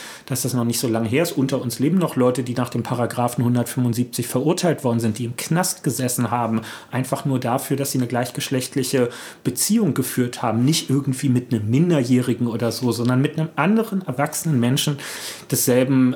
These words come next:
ähm, Geschlechts. Sie sind, da sind berufliche Existenzen zerstört worden und so weiter. Ja, also das, das ist alles noch da, so lange ist das nicht her, aber es schiebt sich dann eben ein Stück weit weiter. Und ich glaube, dass gerade in so einem Hochleistungsbereich wie einem Profifußball oder wo auch immer,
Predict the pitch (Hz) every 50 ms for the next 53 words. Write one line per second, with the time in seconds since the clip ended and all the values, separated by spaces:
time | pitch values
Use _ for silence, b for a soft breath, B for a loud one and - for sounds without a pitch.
0 | - - 127 123 117 117 113 - 113 - - 196 170 180 - - 131 113 110 127
1 | 123 123 120 123 - - 135 127 117 123 123 117 - 131 120 135 139 - - 131
2 | 127 - 143 143 139 - 131 - - - 147 175 185 - 160 160 - - 139 -
3 | - - 139 139 139 139 - 135 131 131 127 127 139 135 127 123 - 139 120 117
4 | 120 123 123 127 - 135 127 123 B B B B B B B - 131 120 131 151
5 | 170 - 120 120 123 127 143 143 - - - - 131 123 - - - 131 135 -
6 | 143 - - - 127 147 165 165 - 131 123 - - 107 123 139 - 185 147 139
7 | 139 147 143 143 - 139 127 - 127 120 - - - 110 110 147 185 208 208 B
8 | B B B B B B B - 139 139 143 - - - - 156 143 - - -
9 | 160 - - 156 147 143 - 165 147 156 156 160 - 160 - - 165 151 - -
10 | 147 139 143 139 - B B B B B B B B B - 127 127 156 208 202
11 | 135 113 110 107 - - 131 131 139 131 127 - - - 123 143 156 143 131 123
12 | 139 127 120 113 110 - - 160 196 202 - - 170 156 156 156 - - 156 147
13 | 139 - - 147 - 143 135 127 131 143 135 - - 131 123 117 113 107 104 107
14 | - - 156 160 165 165 165 160 - - 170 165 160 - - - 139 131 127 127
15 | 127 123 127 123 123 120 - - - 139 143 165 175 175 165